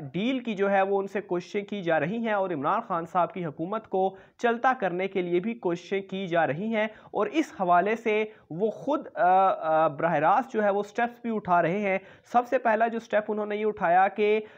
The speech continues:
अ, शाहिद खाकान अब्बासी हों जो कि बहुत ही ज़्यादा मुखालिफ हैं शहबाज ग्रुप के और मरीम नवाज़ के साथ बिल्कुल वो जुड़े हुए हैं, वो भी ये कहते हैं कि शह-, अ, शहबाज शरीफ जो हैं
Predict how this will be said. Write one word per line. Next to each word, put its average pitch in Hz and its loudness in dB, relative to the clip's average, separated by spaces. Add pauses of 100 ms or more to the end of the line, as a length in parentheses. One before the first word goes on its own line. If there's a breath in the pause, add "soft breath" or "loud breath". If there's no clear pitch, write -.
(120)
अ, 160 4
शाहिद 202 0
खाकान 196 0
अब्बासी 143 0
हों 202 0
जो 185 -2
कि 190 -2
बहुत 196 -2
ही 214 -4
ज़्यादा 175 2
मुखालिफ 170 0
हैं 175 -2
शहबाज 156 0
ग्रुप 175 -2
के 196 -6
और 180 0
मरीम 190 -2
नवाज़ 175 2
के 180 -8
साथ 170 0
बिल्कुल 156 -6
वो 180 -2
जुड़े 147 -2
हुए 190 -2
हैं, 190 -2 (320 loud breath)
वो 240 2
भी 285 -2
ये 240 0
कहते 196 -2
हैं 196 -2
कि 190 -4
शह-, 175 -4
अ, 151 0
शहबाज 143 2
शरीफ 202 -6
जो 180 -4
हैं 175 -2